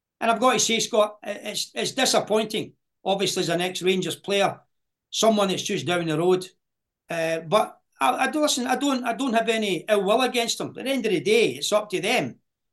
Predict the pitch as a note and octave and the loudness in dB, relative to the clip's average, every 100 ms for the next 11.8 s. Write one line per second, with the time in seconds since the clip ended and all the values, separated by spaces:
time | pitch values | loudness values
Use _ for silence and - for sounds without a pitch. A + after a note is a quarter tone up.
0 | _ - F#3 F#3 E3+ - F#3+ F#3+ D3 F#3 | _ -2 -2 0 -2 0 -2 0 0 0
1 | D3+ F3+ G#3 E3 F#3 F3+ C3+ - _ _ | 0 -2 -2 -2 -6 -6 -10 -10 _ _
2 | _ - C#3+ - G#3+ A3+ - G3+ F#3 F#3 | _ -12 -10 -4 -2 0 0 0 0 0
3 | G3 F#3 - _ _ _ _ _ F3+ E3 | 0 -4 -12 _ _ _ _ _ -4 0
4 | G3 - D#3+ D#3+ G3 G3+ E3 - _ _ | 0 0 0 2 4 4 0 -10 _ _
5 | _ F3+ F#3 F3 E3+ F#3 F#3 E3 - _ | _ -4 -4 -4 -2 0 0 -2 -8 _
6 | _ E3 - G3+ E3+ G#3 F#3+ F#3+ - G3+ | _ -10 -6 -2 0 0 0 -4 -2 -2
7 | G3+ F#3 G3 F#3+ F#3+ F#3 F3+ - G#3 G3+ | 0 -4 -4 -6 -6 -4 -4 0 0 0
8 | - G#3+ G#3 F3 E3 G3+ G#3+ E3 - _ | -2 -6 0 0 0 -2 -2 -6 -10 _
9 | _ _ _ _ _ - E3+ F#3 G3+ F3+ | _ _ _ _ _ -4 -2 0 0 0
10 | F#3 D3+ G3 F#3 F3+ F#3 E3+ A3+ F#3 C3+ | -4 -2 -2 0 -2 -2 -2 0 2 2
11 | A3 G#3+ F#3+ E3 C#3 A#3 - B2 | 0 0 -6 -6 -2 -2 -2 -8